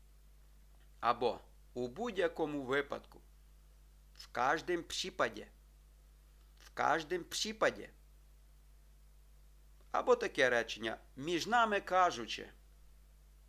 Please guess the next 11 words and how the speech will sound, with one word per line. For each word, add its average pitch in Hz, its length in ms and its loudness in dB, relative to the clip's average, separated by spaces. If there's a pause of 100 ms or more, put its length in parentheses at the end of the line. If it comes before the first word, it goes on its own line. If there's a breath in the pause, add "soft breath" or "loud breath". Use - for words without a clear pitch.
(380)
Мезі 208 340 -4
нами 214 320 2
речено. 170 680 -2 (1300)
Мезі 190 320 -2
нами 208 320 2
речено. 170 720 -2 (800)
А 131 120 -2
далі 113 260 -2
за 98 140 -6
текстом. - 440 -14 (2500)
Або 143 460 2